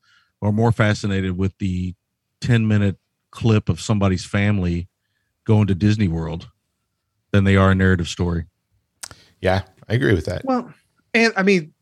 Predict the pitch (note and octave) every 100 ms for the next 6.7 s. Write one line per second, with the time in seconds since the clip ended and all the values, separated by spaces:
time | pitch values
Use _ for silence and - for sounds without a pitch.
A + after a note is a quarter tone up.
0 | _ _ _ _ - - A#3+ F#3 D3 -
1 | - - - _ _ _ _ _ _ _
2 | - - G#3+ G3 D#3+ C#3+ C3 - D#3 A#2+
3 | - D3+ E3 D#3+ - _ E3 E3+ E3+ D#3
4 | - - C#3+ F#3+ E3+ F3 F3 E3 E3 -
5 | F#3 G#3 F#3 B3 A3+ F#3 G3+ G3 F#3 F#3
6 | E3 C#3 C#3+ D#3+ D#3 - -